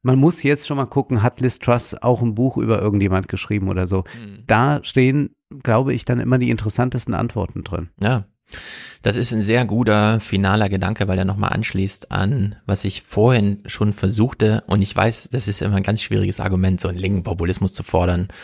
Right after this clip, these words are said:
Speaker 1: Mhm.
Speaker 2: Und diese Einsicht, am Ende ist es nur ein Spiel. Es gibt, und ich sag's explizit in der Systemtheorie, dieses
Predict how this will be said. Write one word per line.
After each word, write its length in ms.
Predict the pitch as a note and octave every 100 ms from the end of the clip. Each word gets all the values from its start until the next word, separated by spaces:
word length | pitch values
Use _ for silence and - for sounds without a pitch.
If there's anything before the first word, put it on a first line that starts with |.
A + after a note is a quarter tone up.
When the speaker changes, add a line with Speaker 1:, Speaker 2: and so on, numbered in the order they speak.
| -
Speaker 1:
Mhm. 120 | - A2
Speaker 2:
Und 60 |
diese 260 | F#2+ F#2+ -
Einsicht, 540 | F#2 G2 F#2+ F#2 - _ _ _ _ _ _
am 140 | F#2+
Ende 180 | F#2 G2+
ist 180 | - G#2+
es 160 | G#2+
nur 160 | G2 F#2+
ein 60 | F#2+
Spiel. 580 | - - G2 G2+ G2+ G2 _ _ _ _ _ _ -
Es 200 | G#2 -
gibt, 460 | A#2+ A2+ - - - - _ _ _ _ -
und 120 | G2
ich 120 | F#2+
sag's 320 | - F#2+ - -
explizit 800 | - - - - G#2 G2 - - _ _
in 160 | - F#2+
der 80 |
Systemtheorie, 840 | F#2 - G#2 G#2 - G2 - F#2+ F#2+
dieses 540 | G2 F#2 F#2 F#2 -